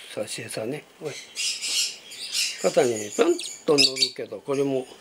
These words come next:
できるようになりましたね。秋草にしてはね、上々です。あ、他の鳥が来たからね。他の鳥が来るとこれ警戒しますからね。おい、よいし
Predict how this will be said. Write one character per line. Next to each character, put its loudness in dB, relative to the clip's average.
で -6
き 6
る 0
よ -8
う -12
に -12
な -10
り -6
ま -4
し -2
た -4
ね。 -8
秋 2
草 6
に 2
し -14
て 2
は 4
ね、 -6
上 8
々 10
で 4
す。 2
あ、 0
他 0
の 4
鳥 4
が 2
来 -8
た 2
か 2
ら 4
ね。 0
他 2
の 8
鳥 6
が 4
来 -2
る 0
と 2
こ 2
れ 0
警 0
戒 4
し -8
ま -2
す 2
か -12
ら -12
ね。 -8
お -4
い、 -4
よ 0
い 0
し -2